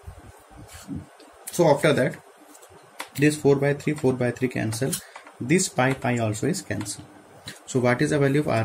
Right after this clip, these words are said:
one? Six का क्यूब आर टू का क्या हो जाएगा? एट का क्यूब। आर थ्री क्या होगा? टेन। From here equals to आर क्यूब। तो सिक्स का क्यूब हो जाएगा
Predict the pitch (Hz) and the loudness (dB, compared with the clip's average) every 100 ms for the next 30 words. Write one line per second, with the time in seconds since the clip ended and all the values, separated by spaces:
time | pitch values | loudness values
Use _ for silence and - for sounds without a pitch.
0 | 123 160 - - - 127 - 143 143 139 | 0 -2 -6 -14 -4 -4 -2 -2 0 -2
1 | 156 - - - - - - - - - | -2 -6 -20 -20 -20 -20 -20 -20 -20 -20
2 | - - - - - - - 131 123 147 | -20 -20 -20 -20 -20 -10 0 2 2 2
3 | 143 139 135 135 131 135 123 123 - 139 | 2 2 2 2 2 0 -2 -2 -2 -4
4 | 139 143 151 - - - - - - - | -2 -4 -4 -10 -20 -20 -20 -20 -20 -20
5 | - 135 151 - 147 143 127 143 160 - | -4 2 2 2 0 0 0 -2 -4 -2
6 | 95 101 - - - - - 127 117 104 | -4 -4 -12 -16 -16 -8 0 2 2 -2
7 | 101 - - - - - - - - - | -6 -12 -20 -20 -20 -20 -20 -20 -20 -20
8 | 302 - - - - - - - - - | -20 -20 -20 -20 -20 -20 -20 -20 -20 -20
9 | - - - - - - - 143 143 - | -20 -20 -20 -20 -8 -4 0 0 0 -4
10 | 139 - 98 - - - - - - - | -6 -4 -6 -6 -12 -14 -18 -20 -20 -20
11 | - - - - - - - - - - | -20 -20 -20 -20 -20 -20 -20 -20 -20 -20
12 | - - - - - - 139 143 147 160 | -20 -20 -20 -20 -8 -2 0 0 0 0
13 | 147 147 143 139 | 2 2 4 4